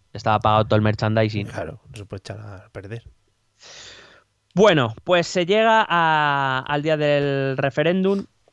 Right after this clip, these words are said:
Speaker 1: Bueno, perdón, se llega cuando se anuncia el referéndum que se va a celebrar el treinta de octubre de mil novecientos noventa y cinco con la siguiente pregunta. "¿Estás de acuerdo en que Quebec debe convertirse en soberano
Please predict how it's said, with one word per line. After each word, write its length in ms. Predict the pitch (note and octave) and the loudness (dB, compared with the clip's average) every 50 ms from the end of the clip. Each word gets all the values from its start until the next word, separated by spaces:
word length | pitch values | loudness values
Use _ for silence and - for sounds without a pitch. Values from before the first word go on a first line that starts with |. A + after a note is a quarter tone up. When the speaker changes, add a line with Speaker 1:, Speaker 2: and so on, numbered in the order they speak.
| _ _ _ _ _ _ _ _ | _ _ _ _ _ _ _ _
Speaker 1:
Bueno, 320 | - E3+ E3+ C#3+ G2+ - - | 0 2 4 4 2 0 -2
perdón, 300 | - B2+ C#3 B2+ G#2+ A2 - | 0 2 2 2 0 -2 -4
se 140 | - - B2+ | -6 -2 0
llega 220 | C3+ D#3+ F3+ G3 | 2 2 2 2
cuando 300 | F#3+ F#3 E3 D#3 D3+ D3 | 2 2 0 2 2 0
se 160 | C3+ - - C#3+ | 0 0 -2 -2
anuncia 300 | C3+ D3 D#3+ D3+ D#3 C#3+ | -2 -2 -2 -2 -2 -2
el 60 | C3+ | 0
referéndum 420 | C#3+ C3+ - D#3 F3+ G3 G#3 G#3 | 0 -2 0 0 0 0 -2 -2
que 100 | - - | -2 -2
se 100 | C3+ D3+ | 0 2
va 80 | C#3+ D3 | 0 2
a 40 | - | 2
celebrar 340 | - C#3+ C#3+ D3 D3 C#3+ | 0 0 2 2 2 2
el 140 | C#3 C3 B2+ | 2 0 -2
treinta 320 | - D3+ D#3+ D#3 D3+ D3 C#3+ | 0 0 0 2 2 2 2
de 60 | C3+ | 2
octubre 360 | B2+ - D3 C#3 B2+ B2+ A#2+ | 0 0 0 0 2 0 0
de 140 | A#2 A#2+ A#2+ | 0 0 -2
mil 120 | B2 A#2+ | -2 -2
novecientos 360 | A#2+ A#2+ A#2 B2 A#2+ B2 A#2+ | -2 -2 -2 -2 -2 0 2
noventa 240 | B2+ B2+ C3+ C#3 D3 | 2 2 2 4 2
y 60 | D#3 | 2
cinco 460 | D3 - G#3 G#3 - G#3+ G#3 G3+ - _ _ _ _ _ | 2 2 2 2 4 4 2 2 0 _ _ _ _ _
con 160 | - G#3+ G#3+ | 4 4 6
la 100 | G3+ F#3+ | 4 4
siguiente 400 | - G3 F3+ F3+ E3+ D#3+ D#3 C#3 | 2 0 0 0 0 -2 -2 -4
pregunta. 460 | C3+ B2 G#2+ G2 F2 F2 - - - _ _ _ _ _ _ _ _ _ _ _ _ _ _ - | -4 -6 -6 -8 -10 -14 -16 -20 -20 _ _ _ _ _ _ _ _ _ _ _ _ _ _ -2
"¿Estás 380 | E3+ E3 - - G#3+ A3+ A3+ | -2 -2 2 2 2 2 4
de 60 | G#3+ A3+ | 2 2
acuerdo 360 | G3+ - G3+ G#3 F#3+ F3+ F#3+ | 2 2 2 2 2 2 0
en 100 | F3 E3 | 0 0
que 140 | - E3 D#3 | 0 -2 0
Quebec 360 | - D3+ D3 E3 E3+ - - - | 0 2 2 2 0 0 -4 -10
debe 320 | D3+ C#3+ F3 F3+ F#3+ F#3 | -6 -4 0 0 0 0
convertirse 800 | - F#3+ F3 E3+ D#3+ D#3 D3+ - - F#3 E3+ - - F3 D#3+ - _ | 2 0 2 2 2 2 2 2 0 -2 0 0 0 0 0 2 _
en 180 | D3+ D#3 D3 C3+ | 2 2 2 0
soberano 640 | - - D3 C3+ C3+ C3+ D3 D#3 D#3 C3+ A2 G2 | 0 0 0 2 2 2 2 2 2 2 0 -2